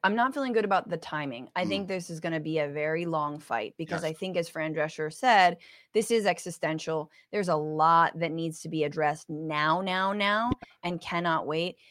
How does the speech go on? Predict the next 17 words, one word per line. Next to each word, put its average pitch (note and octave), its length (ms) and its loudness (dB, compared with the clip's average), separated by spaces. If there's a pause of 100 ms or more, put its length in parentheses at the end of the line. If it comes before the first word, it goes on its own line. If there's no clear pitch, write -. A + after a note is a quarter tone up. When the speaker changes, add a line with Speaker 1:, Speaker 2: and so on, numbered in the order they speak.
(140)
Speaker 1:
As G#3+ 100 -4
we've A3 140 2
talked A#3 220 2
about A#3 160 4
on G#3 80 2
the F3+ 80 0
show G3+ 320 4
with F3 120 2
Paris F3 360 4
Marks, E3+ 480 0
um, D#3 340 2 (320)
h-, - 60 -12 (100)
how G#3 460 2
much G3 320 -2
Hollywood's E3+ 480 -4
been D#3 360 -4 (320)
techified, D#3 760 -6